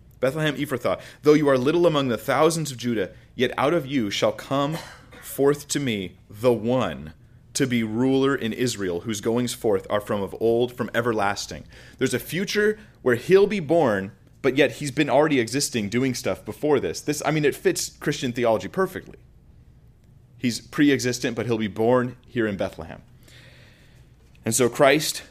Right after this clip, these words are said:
for every record we have, was born in Bethlehem. We have no contrary accounts. We only have a single voice, a single, I should say, in unison, a couple voices that all say he was born in Bethlehem. In fact, when the wise men left and didn't come back to see Herod,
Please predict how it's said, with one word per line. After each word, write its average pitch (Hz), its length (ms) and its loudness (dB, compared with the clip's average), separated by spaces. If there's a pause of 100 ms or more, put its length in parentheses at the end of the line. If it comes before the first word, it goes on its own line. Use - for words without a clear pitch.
(300)
for 127 180 2
every 135 180 4
record 135 360 0
we 127 140 -2
have, 98 460 0
was 113 160 -6
born 107 220 0
in 120 80 -2
Bethlehem. - 400 -4 (640)
We 110 80 0
have 113 80 2
no 117 120 0
contrary 123 560 0
accounts. 135 340 -2
We 107 80 -2
only 117 160 -2
have 107 80 2
a 101 60 -4
single 135 560 0 (200)
voice, 127 600 -2 (180)
a 101 140 -2
single, 120 260 -2
I 107 80 -2
should 113 160 -10
say, 110 220 -2
in 123 280 -4
unison, 131 520 -2 (160)
a 101 100 -6
couple 113 220 -4
voices 92 380 -8
that 85 100 -4
all 104 160 0
say 117 180 -4
he 107 60 -4
was 98 100 -6
born 98 180 -8
in 101 60 -8
Bethlehem. 92 400 -8 (240)
In 135 80 -6
fact, 131 540 -2 (680)
when 139 320 0
the 123 160 2
wise 135 400 4
men 127 280 -2
left 127 480 -2
and 113 120 -4
didn't 135 200 -4
come 127 180 -4
back 110 460 -2
to 123 120 -6
see 117 200 -4
Herod, 104 460 -2